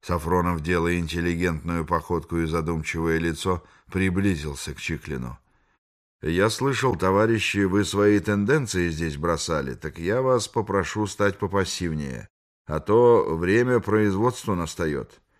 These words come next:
А тебе, товарищ Чиклин, надо бы установку на Козлова взять, он на саботаж линию берёт". Козлов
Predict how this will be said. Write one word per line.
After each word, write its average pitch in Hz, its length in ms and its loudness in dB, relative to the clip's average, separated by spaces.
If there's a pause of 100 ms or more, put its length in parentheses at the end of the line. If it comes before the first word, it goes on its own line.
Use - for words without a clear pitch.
(120)
А 82 140 -4
тебе, 107 460 2 (160)
товарищ 87 540 -2 (120)
Чиклин, 78 560 -4 (460)
надо 107 320 2
бы 110 340 6 (360)
установку 101 680 0
на 107 140 2
Козлова 104 560 4
взять, 85 500 -2 (440)
он 104 240 0
на 117 100 2
саботаж 113 600 2
линию 92 380 2
берёт". 80 400 -4 (1080)
Козлов 90 680 2